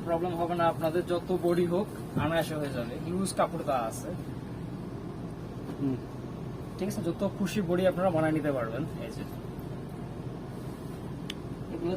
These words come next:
Speaker 1: চুয়াল্লিশ, ছেচল্লিশ, আটচল্লিশ, পঞ্চাশ, বাহান্ন, চুয়ান্ন বডি কোনো ব্যাপারই না, ঠিক আছে? চাইলে আপনারা সেমি গাউন বা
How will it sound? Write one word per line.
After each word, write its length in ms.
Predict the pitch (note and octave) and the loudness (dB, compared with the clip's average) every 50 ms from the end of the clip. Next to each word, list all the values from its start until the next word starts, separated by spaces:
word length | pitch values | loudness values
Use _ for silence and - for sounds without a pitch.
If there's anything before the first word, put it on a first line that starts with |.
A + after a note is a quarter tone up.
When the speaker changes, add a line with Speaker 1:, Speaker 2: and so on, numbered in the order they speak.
| - | 2
Speaker 1:
চুয়াল্লিশ, 440 | - G3 G3 F#3+ F#3+ F#3+ G3 - - | 4 4 6 6 6 6 4 4 2
ছেচল্লিশ, 680 | G3+ F#3 F3 F3+ F#3+ F3+ F#3 F#3 F#3+ F#3 F3 - - - | 0 2 4 6 6 6 8 10 10 10 8 6 2 -2
আটচল্লিশ, 520 | - - D3 - - - F3 E3+ F3 F3+ - - | 2 2 2 2 2 0 2 4 4 2 2 2
পঞ্চাশ, 320 | F3+ F3 F3 F3 F#3 F3 | 0 0 2 2 2 2
বাহান্ন, 340 | E3+ E3+ E3 E3+ F3 F3 F3+ - | 4 4 4 4 4 2 0 0
চুয়ান্ন 280 | F3 F3 E3+ F3 F3+ F3 E3 | 0 0 2 2 0 0 2
বডি 180 | E3+ E3 E3+ E3+ - | 2 2 2 2 2
কোনো 120 | F3 F3 | 2 0
ব্যাপারই 380 | E3 E3 E3 E3 E3+ E3+ D3+ A#2+ | 2 2 2 4 4 2 2 2
না, 120 | A2+ - | 0 0
ঠিক 760 | - - - - - - - - - - - - - - - - | -2 -2 -4 -6 -8 -6 -6 -6 -6 -6 -6 -6 -6 -6 -4 -4
আছে? 260 | - - - A#2+ - - - - - - - - - - | 0 2 2 2 2 0 -6 -8 -8 -8 -8 -8 -4 0
চাইলে 200 | E3 D3+ D#3 E3 | 2 4 6 6
আপনারা 260 | E3+ E3 - F3 F3 | 6 6 4 0 0
সেমি 260 | - F3+ F3 E3+ F3+ | 2 2 0 0 2
গাউন 340 | E3+ F3 F3 F3+ F3+ F3+ F3 E3+ | 2 2 2 2 0 0 0 2
বা 300 | D#3+ D#3+ D#3+ D#3 D#3 D#3 | 4 6 6 6 4 2